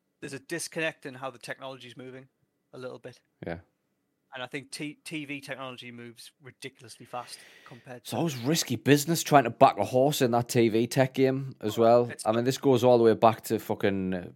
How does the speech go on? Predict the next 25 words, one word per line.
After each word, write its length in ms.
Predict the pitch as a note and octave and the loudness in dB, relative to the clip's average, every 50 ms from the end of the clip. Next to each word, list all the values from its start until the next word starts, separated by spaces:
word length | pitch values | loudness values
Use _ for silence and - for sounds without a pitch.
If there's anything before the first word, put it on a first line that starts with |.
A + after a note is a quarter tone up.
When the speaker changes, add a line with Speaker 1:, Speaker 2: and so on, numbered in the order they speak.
| _ - | _ -8
Speaker 2:
uh, 260 | E2 D#2 D2+ D2+ C#2+ - _ | -6 -6 -6 -6 -8 -12 _
V 360 | A2+ A2 G2+ A2 A2 A2+ A2 A2 | -16 -8 -2 0 2 2 4 2
H 180 | A2 G#2+ - | 2 2 2
S 200 | A#2+ G#2+ G#2+ - | 0 0 0 0
versus 380 | - G#2 G#2 G#2 G2 G#2 G2+ G2+ | -2 -2 -2 -2 -2 -4 -8 -6
Betamax. 720 | G2 G2 A2 A2+ G#2+ F#2+ G#2 G#2+ A2 G#2+ A2 A2 - - | 0 2 2 2 2 0 0 0 0 0 0 -2 -6 -10
This 180 | - G2+ G2+ - | -10 -10 -10 -4
goes 260 | - G#2 G2 G2+ G2 | -2 -2 -2 -2 -2
back 300 | - - G2+ G2+ G2 - - | 0 2 2 2 2 0 -4
to 420 | - G#2 G2 F#2+ F#2+ F#2 F#2+ F#2 | -4 -2 0 2 2 2 0 -2
fucking, 680 | F#2 - G2 F#2+ F2+ F#2 F#2 F#2 F#2 F#2 F2+ F#2 G2 A2 - _ _ _ _ _ _ _ _ _ _ _ _ _ _ - - | -2 -4 -6 -4 -4 -4 -6 -6 -8 -8 -10 -12 -16 -18 -20 _ _ _ _ _ _ _ _ _ _ _ _ _ _ -6 -2
um, 540 | G2 F#2 F#2 F#2 F2+ F2+ F2+ F2 F#2 - - - _ _ _ _ _ G2+ A2 | 0 2 2 2 0 -2 -4 -10 -12 -14 -18 -20 _ _ _ _ _ -20 -20
three 520 | - - - - - G2+ G2+ G#2+ G#2 G#2 G2+ | -20 -20 -18 -16 -10 0 2 4 4 4 2
D, 340 | F#2+ G#2+ G#2 G2+ G2+ G2+ | 2 2 2 2 0 2
active 380 | - A2+ A#2+ - - - A#2+ G2+ | 2 0 0 0 -2 -4 -4 -4
three 300 | - - A2 A2 A2+ A2 | -6 -2 0 2 2 4
D 220 | G#2+ A2 A2 A2+ | 4 2 2 2
versus 360 | G#2+ G2+ G#2 G2+ G2 - F2+ - | 2 0 -2 -4 -4 -6 -12 -14
passive 420 | - - A#2+ A2 G#2+ - A#2 G#2+ | -2 0 2 2 2 -2 -6 -10
three 320 | - - - A2 A2+ A2 | -10 -8 -2 0 2 2
D. 380 | G#2+ G2+ A2 A2 G#2+ A2 G#2+ G#2+ - _ _ _ _ _ _ _ _ _ _ _ _ _ - | 2 2 2 2 2 0 -2 -4 -10 _ _ _ _ _ _ _ _ _ _ _ _ _ -20
It's, 380 | - A2+ - - - - - | -20 -18 -16 -16 -14 -14 -10
yeah, 380 | - G#2+ G#2+ G#2+ G#2+ G#2+ G#2+ G#2+ | -8 -6 -4 -4 -4 -4 -4 -6
it's 140 | A2+ - - | -10 -14 -20
fucking 500 | _ - - - - F#2+ F#2 F2+ A2 A2 | _ -18 -16 -14 -14 -14 -14 -14 -16 -18